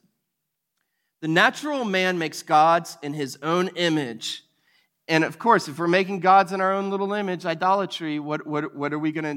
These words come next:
do for the supreme God, the big God? He is going to be the one who stands at the summit of the chain of command, right?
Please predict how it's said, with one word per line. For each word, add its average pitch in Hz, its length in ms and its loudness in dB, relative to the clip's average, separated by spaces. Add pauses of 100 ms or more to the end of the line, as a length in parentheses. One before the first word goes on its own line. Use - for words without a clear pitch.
(120)
do 160 160 -2
for 160 140 -10
the 139 80 -8
supreme 160 560 -6
God, 185 420 4
the - 60 -16
big 156 320 -10
God? 202 400 4 (1200)
He 190 160 4
is 170 160 8
going 185 240 6
to 170 60 4
be 165 180 2
the 160 140 0
one 156 600 0 (220)
who 185 120 -12
stands 196 640 -2
at 165 160 -6
the 165 80 -16
summit 180 600 0
of 156 140 -6
the 165 60 -6
chain 160 600 0
of 151 140 -16
command, 165 500 2
right? 160 380 2